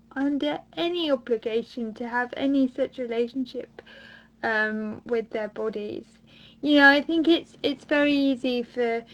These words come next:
people with disabilities to, um, kind of be viewed as a kind of, uh, what, what I like to term inspiration porn. Um,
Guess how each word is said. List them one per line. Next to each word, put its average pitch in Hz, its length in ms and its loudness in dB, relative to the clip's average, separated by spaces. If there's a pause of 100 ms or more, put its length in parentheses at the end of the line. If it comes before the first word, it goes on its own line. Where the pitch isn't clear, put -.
(400)
people 254 360 -2
with 240 320 2
disabilities 226 960 -2 (260)
to, 220 580 0 (580)
um, 214 920 -2 (500)
kind 285 280 2
of 277 180 0 (180)
be 254 240 -2
viewed 240 720 -4
as 226 280 2
a 240 60 -2
kind 254 380 0
of, 247 120 2 (680)
uh, 220 380 4
what, 226 340 0
what 233 240 0
I 233 160 4
like 240 380 2
to 240 340 4
term 233 440 -6
inspiration 254 1000 0
porn. 311 640 -4 (500)
Um, 220 680 -4